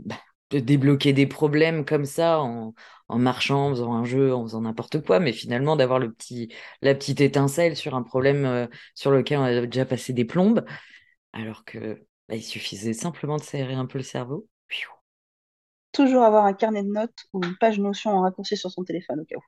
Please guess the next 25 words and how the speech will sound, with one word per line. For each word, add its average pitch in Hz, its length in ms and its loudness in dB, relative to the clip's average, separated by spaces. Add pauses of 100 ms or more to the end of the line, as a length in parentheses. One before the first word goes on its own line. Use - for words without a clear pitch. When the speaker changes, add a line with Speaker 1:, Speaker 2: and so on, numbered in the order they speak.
Speaker 1:
Ah, - 140 -2
toujours, 113 400 -10
oui. - 180 -12 (640)
<laughs> - 1700 -6
Speaker 2:
Toujours. 277 300 6 (460)
Speaker 1:
Toujours. 208 460 8 (140)
<laughs> - 100 -2 (840)
Et 208 60 6
Speaker 2:
Après, 208 200 8
on 311 60 10
Speaker 1:
bloc-notes 226 120 12
Speaker 2:
range 269 100 8
Speaker 1:
sous 277 100 10
Speaker 2:
les - 0 -
Speaker 1:
la 202 120 10
Speaker 2:
idées, 240 180 8
mais - 20 -
Speaker 1:
douche. 196 220 8
Speaker 2:
quand 240 80 10
elles 262 160 8
sont 254 160 2
là, 320 140 8
on 311 40 10
les 277 120 8
note. 320 240 8